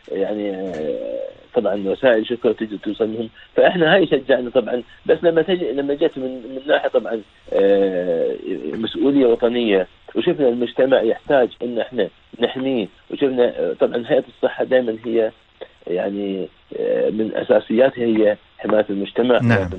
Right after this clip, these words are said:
Speaker 1: من، من أساسيات هيئة الصحة طبعًا في قياداتها إن هي تخدم المجتمع. ب-، ب-، على، طبعًا برئاسة مدينة العام والمدراء التنفيذيين كلهم يعني هم ينظرون إلى أن أهم شيء خدمة المجتمع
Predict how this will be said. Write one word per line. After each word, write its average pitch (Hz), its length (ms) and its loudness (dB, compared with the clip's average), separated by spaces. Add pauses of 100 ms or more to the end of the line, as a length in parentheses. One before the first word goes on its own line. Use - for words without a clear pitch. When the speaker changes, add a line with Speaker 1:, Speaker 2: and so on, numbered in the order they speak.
(420)
Speaker 1:
من، 107 240 2
من 98 80 2
أساسيات 123 560 2
هيئة 117 360 -2
الصحة - 280 0
طبعًا 101 300 -4
في 95 60 -6 (120)
قياداتها 110 460 2 (280)
إن 107 80 -4
هي 110 360 2 (220)
تخدم 131 240 0
المجتمع. 98 480 -2 (300)
ب-، 113 240 2
ب-، 98 260 0
على، 113 340 0 (340)
طبعًا 107 200 -2
برئاسة 113 600 2
مدينة 113 280 0
العام 120 400 4 (320)
والمدراء 107 1000 0
التنفيذيين 107 680 -4 (300)
كلهم 139 320 0 (280)
يعني 113 160 0
هم 131 220 -2 (180)
ينظرون 117 360 2
إلى 110 220 0
أن 110 260 -8
أهم 131 260 -4
شيء 120 200 -2
خدمة 104 340 -6
المجتمع 113 480 0